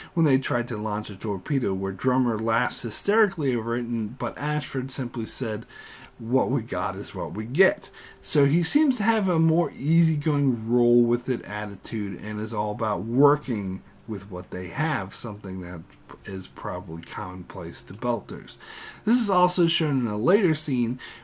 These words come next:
when he talks to Naomi, and she mentions that the Behemoth wasn't built to be a battleship, and he again says, "It's the not right, it's not the right tool for the job, but it's the one we have." So I like that about him. That does make him a bit more practical, and it shows that he's not one to dwell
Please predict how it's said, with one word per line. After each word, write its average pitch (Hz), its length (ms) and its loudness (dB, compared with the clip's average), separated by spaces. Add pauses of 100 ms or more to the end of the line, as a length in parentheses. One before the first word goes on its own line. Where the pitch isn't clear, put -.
when 117 160 -4
he 117 80 0
talks 120 380 -2
to 127 80 -2
Naomi, 135 520 2
and 113 100 -4
she 196 200 0
mentions 135 500 0
that 117 240 -4
the 113 60 -4
Behemoth 113 560 -2
wasn't 107 420 -6
built 110 240 -4
to - 80 -14
be 104 160 -4
a 90 60 -2
battleship, 170 600 2
and 160 200 0
he 175 240 0
again 220 340 2
says, 175 340 2 (360)
"It's 262 220 4
the 262 120 4
not 202 340 4
right, 170 220 0
it's 170 260 2
not 233 340 4
the 175 60 -2
right 143 240 0
tool 123 220 -2
for 117 180 -6
the 101 100 -2
job, 98 420 -4
but 143 180 2
it's 120 220 -2
the 107 80 -4
one 80 260 -6
we 87 140 -6
have." 151 400 -2 (400)
So 180 160 -2
I 202 220 6
like 262 420 4
that 127 180 0
about 90 380 -8
him. 92 200 -6
That 151 160 0
does 180 220 2
make 160 240 2
him 156 140 0
a 131 80 0
bit 127 180 0
more 107 160 -2
practical, 160 800 -4
and 107 160 -4
it 98 60 -10
shows 123 340 -4
that 107 140 -6
he's 107 260 -8
not 104 160 -4
one 104 200 -4
to 131 140 -2
dwell 127 720 4